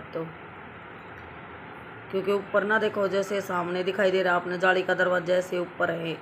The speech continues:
इसी जगह पे जिन्ने के पास, और वहाँ पे ना ऐसे काट का दरवाजा नहीं लगवा रखा, खाली जाली का लगवा के छोड़ रखा हमने। और यहाँ पे दोनों लग रही हैं।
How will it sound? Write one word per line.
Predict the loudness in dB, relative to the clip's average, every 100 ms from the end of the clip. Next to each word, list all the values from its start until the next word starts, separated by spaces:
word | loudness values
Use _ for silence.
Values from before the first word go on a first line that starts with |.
| -8
इसी | -8 -6 -4
जगह | -4 -2 -4
पे | -4 -8 -10 -16 -16 -16 -16 -14 -6
जिन्ने | -4 -2 -2
के | -2
पास, | 0 2 0 -4 -14 -14 -14 0
और | 2
वहाँ | 4 4
पे | 4
ना | 4 2
ऐसे | 0 0
काट | 2 2
का | 2 2
दरवाजा | 2 2 2 0
नहीं | 0
लगवा | 0 0
रखा, | -2 -2 -2
खाली | 0 0 0 2
जाली | 4 4
का | 4
लगवा | 2 2 0
के | -2
छोड़ | -2 -2 -2
रखा | -4 -4 -4 -2
हमने। | -4 -8 -12 -12 -12 -12 -12 -12 -12 -12 -12 -6 -2
और | 0
यहाँ | 2 2
पे | 4
दोनों | 4 2 4
लग | 2 2
रही | 2
हैं। | -2 -6